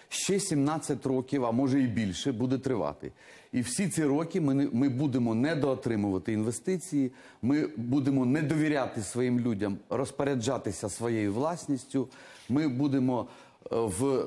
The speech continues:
списку країн, таких як Корейська Дем-, Народна Демократична Республіка, як Камбоджа, як Болівія. Е, це найбідніші країни світу, в яких також заборонено цивілізований обіг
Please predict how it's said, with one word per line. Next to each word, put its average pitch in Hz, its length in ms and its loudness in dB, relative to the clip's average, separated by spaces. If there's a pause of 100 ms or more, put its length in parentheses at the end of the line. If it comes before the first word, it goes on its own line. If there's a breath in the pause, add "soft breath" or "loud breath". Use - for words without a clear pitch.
(140)
списку 151 540 -4
країн, 151 440 0
таких 131 400 -2
як - 180 -4
Корейська 131 440 -2
Дем-, 110 280 -2
Народна 120 320 -2
Демократична 101 680 -4
Республіка, 98 720 -4
як 113 320 -4
Камбоджа, 107 760 -2 (340 loud breath)
як 107 280 -2
Болівія. 113 680 2 (420 loud breath)
Е, 98 240 -2
це 139 160 -2
найбідніші 135 760 0
країни 123 420 0
світу, 170 460 -2
в 98 100 -2
яких 147 320 0
також - 580 -2 (120)
заборонено 123 880 0 (520 loud breath)
цивілізований 160 1120 2
обіг 143 480 -2